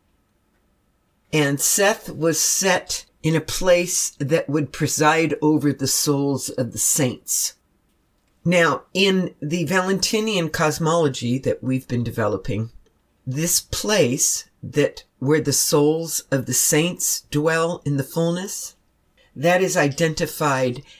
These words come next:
as the original church and the third order of powers, the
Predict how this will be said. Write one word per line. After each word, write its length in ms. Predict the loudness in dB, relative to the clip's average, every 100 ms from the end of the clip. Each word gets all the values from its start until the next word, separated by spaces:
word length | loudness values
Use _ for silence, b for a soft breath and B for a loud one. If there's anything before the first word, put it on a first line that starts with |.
| B -2
as 420 | 2 0 -2 -8
the 500 | -2 0 0 -2 -8 _ -2
original 540 | 0 0 0 -4 -4
church 800 | -6 -6 0 -2 -2 -8 -8 -10 _ _ _ _ _ _
and 460 | 2 2 2 -2 -6 _ -4
the 380 | 0 0 -2 -8 _
third 400 | -4 2 2 0 0
order 300 | 0 2 0
of 140 | -2
powers, 560 | -4 0 0 0 -4 -8 B -2
the 320 | 0 0